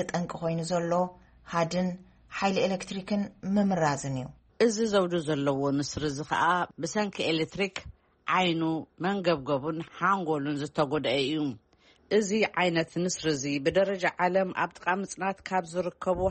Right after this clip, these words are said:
Speaker 2: ሓደ እዩ ክብል ዓለም ለኸ ማሕበር ዕቃበ ተፈጥሮ ዝመዝገቦ እዩ። ኬንያ በላዕቲ ስጋ ዝኾኑ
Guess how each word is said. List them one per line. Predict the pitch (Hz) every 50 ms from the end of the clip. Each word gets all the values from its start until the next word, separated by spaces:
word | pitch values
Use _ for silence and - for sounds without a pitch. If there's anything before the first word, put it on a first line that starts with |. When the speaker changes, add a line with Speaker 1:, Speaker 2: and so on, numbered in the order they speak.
| 185
Speaker 2:
ሓደ | - - 185 180 165 165
እዩ | 123 131 147 147
ክብል | - 196 214 226 226 214 - - - - - _ - -
ዓለም | 208 202 208 214 208 196 196
ለኸ | 185 185 - 196 185 185
ማሕበር | 180 - 175 175 175 175 - -
ዕቃበ | 160 - - 147 151 151 151 156
ተፈጥሮ | - 160 - - 156 139 - - 160 160 156 160 - - _ -
ዝመዝገቦ | 147 156 196 196 180 165 147 - - 139 131 135 104
እዩ። | 135 151 143 120 104 - - - _ _ _ - - _ - -
ኬንያ | 170 180 180 185 180 180 180 170
በላዕቲ | 151 156 156 165 - 165 - -
ስጋ | - - 160 190 190 170
ዝኾኑ | 147 156 - 160 156 156